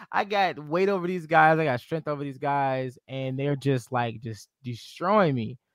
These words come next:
And I'm like, "Yeah, I could have been, it could have been the same thing. Like,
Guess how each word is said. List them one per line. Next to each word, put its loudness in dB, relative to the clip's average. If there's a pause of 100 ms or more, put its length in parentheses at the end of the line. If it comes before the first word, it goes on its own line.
(500)
And -2
I'm 2
like, 0
"Yeah, 0
I -8
could -6
have -6
been, -2
it -8
could -8
have -2
been 2
the -2
same 2
thing. 2
Like, 0